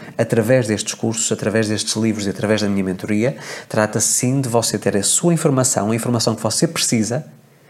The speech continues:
e obviamente sempre com preços bastante acessíveis. Isso é uma característica minha:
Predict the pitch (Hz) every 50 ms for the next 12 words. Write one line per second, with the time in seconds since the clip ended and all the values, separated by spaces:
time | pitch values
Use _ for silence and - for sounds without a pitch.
0 | - - - - 110 104 101 104 101 110 117 123 131 127 - - - - - 160
1 | 165 156 147 131 - - 127 120 123 - 135 123 - - - 117 - - 113 113
2 | - 104 - - - - 101 95 104 104 110 101 - 113 107 110 107 - 110 113
3 | 110 - - 117 110 104 - 113 110 - 107 104 - - - - - - 123 123
4 | 123 113 107 98 -